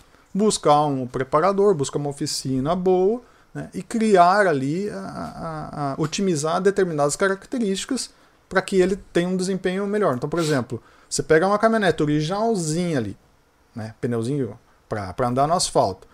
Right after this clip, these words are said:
Você vai colocar ela lá pra andar na fazenda, você não vai sair do lugar. Primeira chuva que der, "Ah, mas é quatro por quatro." Tenta.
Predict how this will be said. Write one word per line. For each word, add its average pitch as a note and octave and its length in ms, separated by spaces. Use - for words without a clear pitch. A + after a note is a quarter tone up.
Você - 140
vai F#3 180
colocar F#3 440
ela E3+ 200
lá D#3 140
pra D3+ 200
andar D3 200
na C#3+ 80
fazenda, F#3+ 600
você - 120
não F4+ 160
vai F4 160
sair D#4+ 180
do D#4 80
lugar. D4+ 360
Primeira D#3+ 400
chuva A#3 180
que A#3 100
der, G3+ 140
"Ah, C#4 240
mas E4 160
é D4 80
quatro D4 260
por C4+ 160
quatro." A#3+ 440
Tenta. F#3+ 340